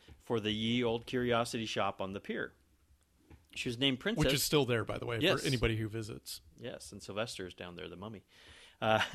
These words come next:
Speaker 1: <laughs> she was named Princess due to her father's status, and Angeline was given to her by Catherine Broshears Maynard, second wife of Seattle pioneer Doc Maynard. And there's a road in, uh, Pioneer Square named Maynard. Her birth name was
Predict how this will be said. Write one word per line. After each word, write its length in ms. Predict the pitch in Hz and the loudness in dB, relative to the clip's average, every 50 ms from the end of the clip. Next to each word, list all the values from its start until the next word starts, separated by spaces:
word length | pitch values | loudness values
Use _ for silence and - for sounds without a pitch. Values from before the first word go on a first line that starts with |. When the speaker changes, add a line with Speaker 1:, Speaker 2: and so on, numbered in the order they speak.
| 117 - | -6 -10
Speaker 1:
<laughs> 260 | - - - - - - | -12 -18 -20 -20 -10 -4
she 240 | - - - 175 | -2 2 4 6
was 180 | 170 165 151 139 | 6 6 6 4
named 300 | 160 156 147 147 143 139 | 4 4 4 4 4 2
Princess 340 | - 196 202 - 151 139 - | 2 0 2 2 2 0 0
due 160 | - 113 104 | -2 -6 -4
to 80 | 110 107 | 0 0
her 140 | 107 110 | 0 0
father's 320 | 110 - 92 92 98 101 - | 0 0 -2 -2 -2 -4 -4
status, 640 | - - 87 90 95 120 190 - - - - - - _ - - - - - | -4 -2 -2 0 -2 -2 -2 -4 -6 -8 -10 -14 -18 _ -20 -20 -20 -10 -6
and 120 | 113 110 | -2 0
Angeline 460 | 117 120 127 123 123 127 135 151 160 147 | 2 2 2 0 0 0 0 0 0 -2
was 140 | 135 123 | -2 -2
given 260 | - 117 107 113 117 117 | -2 -2 -2 0 -2 -2
to 200 | - - 113 98 | -2 -4 -2 -2
her 140 | 110 113 | -2 0
by 140 | 107 104 101 | 0 0 0
Catherine 760 | 104 - - - 131 131 135 - - 143 131 127 127 120 117 | 0 -4 -4 -2 -2 -2 -2 -2 -2 -2 0 0 0 0 0
Broshears 580 | 104 120 123 131 127 - - 127 113 113 107 - | 0 0 0 0 0 0 0 0 0 0 -2 -2
Maynard, 500 | 120 139 185 202 147 98 95 110 143 135 - _ _ _ _ | -2 0 0 0 0 0 -2 -4 -6 -8 -14 _ _ _ _
second 380 | - - - 151 - - - - | -16 -4 -4 -2 -2 -2 -2 2
wife 260 | 113 104 113 123 - | 2 4 4 2 0
of 120 | 123 104 | -4 -6
Seattle 320 | - - 120 107 104 107 107 | -4 -2 0 0 0 0 -2
pioneer 480 | - - 104 98 98 98 95 92 92 | -2 -4 -4 -4 -4 -4 -4 -6 -4
Doc 340 | 85 - 113 156 160 - - | 0 2 2 2 2 0 -6
Maynard. 340 | 87 82 78 - - - - - - _ - - - _ _ - | -12 -12 -12 -14 -18 -20 -20 -20 -20 _ -20 -20 -20 _ _ -8
And 40 | 92 | -6
there's 140 | 92 92 | -4 -4
a 60 | 95 90 | -4 -4
road 320 | 92 95 95 95 92 92 | -2 -2 -2 -2 -2 -4
in, 160 | 90 90 92 95 - - | -6 -8 -12 -12 -12 -10
uh, 120 | 95 87 | -10 -10
Pioneer 340 | - - 107 98 92 90 87 | -10 -8 -8 -8 -8 -8 -8
Square 320 | - - - 104 101 101 | -8 -4 -4 -2 -2 -2
named 360 | 92 90 90 87 87 90 92 - - - | -4 -6 -8 -10 -12 -14 -16 -20 -14 -12
Maynard. 360 | 92 92 90 92 117 143 - _ _ - - - - - - - _ _ _ _ _ | -10 -8 -6 -6 -6 -6 -8 _ _ -20 -20 -20 -20 -20 -20 -20 _ _ _ _ _
Her 160 | - - 147 131 | 4 6 6 6
birth 300 | 123 170 233 262 - - | 8 6 4 4 2 0
name 240 | 143 131 135 131 | 2 2 4 4
was 440 | 127 120 117 113 117 110 - - - | 6 6 8 6 6 4 0 -6 -12